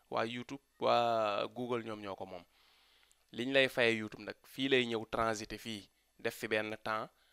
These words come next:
mooy fii lañ koy saytoo, segg ko ba xam yépp jaar na yoon, ñu soog la ko nag verser nga mën ci jot.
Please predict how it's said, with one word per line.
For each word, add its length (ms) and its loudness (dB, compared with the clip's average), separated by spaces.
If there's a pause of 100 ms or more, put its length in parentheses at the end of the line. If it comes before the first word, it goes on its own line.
(380)
mooy 240 0
fii 200 -4
lañ 140 2
koy 160 2
saytoo, 360 0
segg 220 0
ko 200 -4
ba 80 -8
xam 140 -6
yépp 180 -2
jaar 180 2
na 100 -6
yoon, 180 -6 (280)
ñu 80 -10
soog 220 -4
la 80 -4
ko 80 -8
nag 160 -8
verser 340 -6
nga 80 -12
mën 140 -12
ci 100 -14
jot. 140 -14